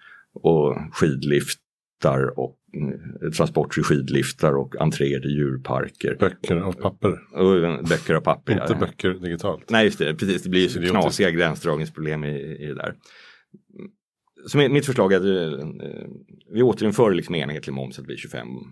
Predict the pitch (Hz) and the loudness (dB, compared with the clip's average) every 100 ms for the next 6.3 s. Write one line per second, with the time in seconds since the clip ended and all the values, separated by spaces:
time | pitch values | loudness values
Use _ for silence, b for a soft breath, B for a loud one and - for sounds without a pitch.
0 | - - 58 62 62 87 98 104 107 101 | -18 -14 -14 -10 -4 0 0 0 2 4
1 | - 92 92 80 62 78 69 50 b b | 4 2 2 2 -2 -2 -4 -8 b b
2 | b b b - 117 110 107 95 82 76 | b b b -14 -2 2 6 6 4 0
3 | 85 67 - 78 76 76 78 76 69 78 | 0 -2 -2 -4 -2 0 0 0 0 -2
4 | - - - - - - - 69 71 80 | -2 -4 -4 -2 0 0 0 2 2 4
5 | 80 65 - 53 - 58 - 58 57 - | 4 2 -2 -2 -2 0 0 0 -2 -2
6 | - - - | -2 -4 -8